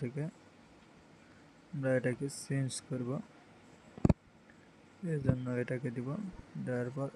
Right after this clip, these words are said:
ওকেতে ক্লিক করলাম। ওকেতে ক্লিক করার পর আমরা এটাকে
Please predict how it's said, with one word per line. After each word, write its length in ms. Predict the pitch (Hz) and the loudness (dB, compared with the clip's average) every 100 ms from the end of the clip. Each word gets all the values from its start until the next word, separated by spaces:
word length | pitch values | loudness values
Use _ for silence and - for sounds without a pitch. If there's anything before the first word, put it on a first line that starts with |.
| - | -6
ওকেতে 260 | 147 123 120 113 | -2 0 -2 -4
ক্লিক 220 | 120 - - | -8 -10 -8
করলাম। 260 | 127 135 170 - - - - - - - - - - - - - - - - - - 180 | -6 -4 -6 -12 -20 -20 -20 -20 -20 -20 -20 -20 -12 -14 -12 -20 -20 -20 -20 -20 -6 -4
ওকেতে 240 | 139 139 131 | 0 -2 -2
ক্লিক 240 | 131 131 - | -4 -6 -4
করার 220 | - 131 127 135 | 0 0 0 -2
পর 140 | 135 135 - 277 | -4 -4 -14 -8
আমরা 240 | 175 127 127 123 135 | -6 -4 -4 -4 -4
এটাকে 340 | 139 123 139 | -6 -6 -6